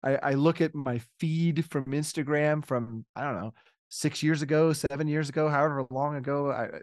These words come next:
may-, maybe ten or fifteen, who knows? But it was great.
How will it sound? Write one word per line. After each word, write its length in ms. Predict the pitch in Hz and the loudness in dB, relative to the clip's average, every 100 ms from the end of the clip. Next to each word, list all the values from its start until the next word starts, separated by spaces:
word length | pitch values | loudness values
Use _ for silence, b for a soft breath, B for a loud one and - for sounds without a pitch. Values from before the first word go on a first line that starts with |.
| - | -6
may-, 180 | 127 139 123 127 | -4 -4 -6 -6
maybe 240 | 135 120 | -4 -4
ten 280 | - 127 127 | -6 -8 -8
or 80 | 110 - | -8 -10
fifteen, 360 | 131 - 143 | -10 -8 -4
who 140 | 123 143 | -2 0
knows? 400 | 131 131 123 - B B B _ - | 0 0 -2 -6 B B B _ 2
But 180 | 151 - | 2 2
it 100 | - | -6
was 220 | 214 208 - | -2 -2 -4
great. 440 | - 247 277 - | 2 2 2 -2